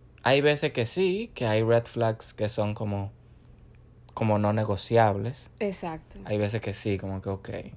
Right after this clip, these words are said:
Speaker 1: eso es no negociable. Y después hay veces que es como... Eh, sí, tú sabes, como que se puede resolver y se puede llegar a un punto y lo más seguro esa persona ni siquiera sabía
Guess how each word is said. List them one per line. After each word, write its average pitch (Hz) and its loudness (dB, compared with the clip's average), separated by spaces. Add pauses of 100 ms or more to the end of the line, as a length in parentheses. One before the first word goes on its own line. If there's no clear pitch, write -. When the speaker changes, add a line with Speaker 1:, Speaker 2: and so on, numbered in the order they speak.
(260)
Speaker 1:
eso 104 -8
es 101 -4
no 101 -2
negociable. 95 -6
Y 139 -4
después 180 6
hay 180 6
veces 190 2
que 175 2
es 185 -6
como... 156 2 (1200)
Eh, 92 -8 (280)
sí, 240 0
tú 247 -2
sabes, 175 6
como 139 0
que 131 -4
se 123 -4
puede 120 2
resolver 131 2
y 127 -2
se 120 -4
puede 113 4 (400)
llegar 113 4
a 120 6
un 120 0
punto 120 0
y - 0
lo 113 2
más 110 0
seguro 131 0
esa 127 -2
persona 135 -2
ni 135 -2
siquiera 160 2
sabía 202 4